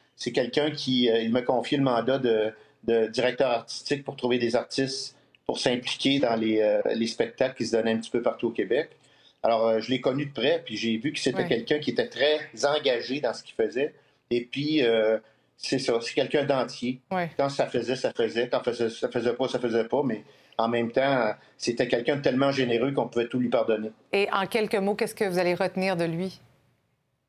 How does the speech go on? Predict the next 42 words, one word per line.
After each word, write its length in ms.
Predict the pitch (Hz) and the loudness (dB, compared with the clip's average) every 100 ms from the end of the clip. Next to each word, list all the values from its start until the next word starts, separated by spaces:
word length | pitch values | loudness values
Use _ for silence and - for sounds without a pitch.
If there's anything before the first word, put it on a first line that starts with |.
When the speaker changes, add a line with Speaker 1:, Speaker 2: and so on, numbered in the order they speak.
| _ _ _ _ _ 143 | _ _ _ _ _ 0
Speaker 1:
Ben, 120 | 147 | 2
moi, 120 | 175 | 2
je 80 | 175 | 0
retiens, 460 | - - 180 180 | -2 -2 0 0
c'est 200 | 139 143 | 0 0
le 160 | 135 127 | 0 0
privilège 420 | 151 139 160 175 | -2 0 0 2
d'avoir 220 | 143 135 | 2 0
travaillé 340 | 135 135 127 147 | 0 0 2 0
avec 220 | 131 127 | 0 -2
un 120 | 131 | -2
des 100 | 123 | -2
plus 140 | 120 123 | -6 -4
grands 200 | 135 139 | -2 -2
artistes 320 | 120 - - | -4 -8 -6
québécois. 500 | 127 117 110 123 151 - _ _ - | -2 -2 -2 0 0 -2 _ _ -2
Et 100 | 127 | 0
mon 160 | 127 123 | 2 0
plus 160 | - | -2
grand 520 | 131 131 151 156 143 - _ - | -2 2 2 2 0 -4 _ -2
regret, 520 | 117 147 127 131 165 | 0 2 2 2 2
c'est 180 | - 123 | -2 0
de 40 | |
pas 140 | 143 139 | 2 4
avoir 200 | 139 139 | 2 0
tourné 240 | 139 143 | 0 0
avec 240 | 131 123 143 | 0 -2 -2
lui 80 | |
dans 200 | 139 127 123 | 0 2 0
un 100 | 117 | -2
film. 360 | 127 123 113 | -2 -2 -4
C'était 180 | - 123 | -4 0
mon 160 | 127 117 | 2 2
rêve, 220 | 131 147 | 2 0
puis 100 | - 127 | -2 -2
malheureusement, 400 | 120 123 101 104 | 0 0 0 0
Speaker 2:
Ah 60 | - | 0
oui. 60 | |
Speaker 1:
ça 80 | 110 | -2
s'est 160 | - - | -4 -2
pas 160 | 120 | 0
réalisé. 320 | 107 107 104 | 0 -2 -4